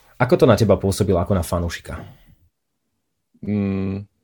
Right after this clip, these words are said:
Speaker 2: tak šprint, eh, to sa mi veľmi páčilo, mm,
Speaker 1: Mhm.
Speaker 2: ten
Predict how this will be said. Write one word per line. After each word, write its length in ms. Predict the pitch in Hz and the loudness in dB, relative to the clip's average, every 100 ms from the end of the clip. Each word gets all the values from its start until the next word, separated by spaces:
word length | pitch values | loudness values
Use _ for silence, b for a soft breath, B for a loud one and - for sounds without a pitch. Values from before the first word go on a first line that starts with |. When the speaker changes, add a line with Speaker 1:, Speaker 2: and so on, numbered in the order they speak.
| _ _ - | _ _ -6
Speaker 2:
tak 240 | 110 - | -6 -4
šprint, 560 | 101 98 - 127 131 117 | -8 -10 -2 0 2 2
eh, 320 | 107 107 104 - | 4 4 2 -2
to 80 | |
sa 80 | 117 | 0
mi 160 | 117 107 | 2 4
veľmi 240 | 107 110 | 2 2
páčilo, 480 | 104 98 113 120 123 _ - | 2 0 0 -2 -4 _ -4
mm, 80 | |
Speaker 1:
Mhm. 160 | 101 107 | -2 -2
Speaker 2:
ten 160 | 110 | -2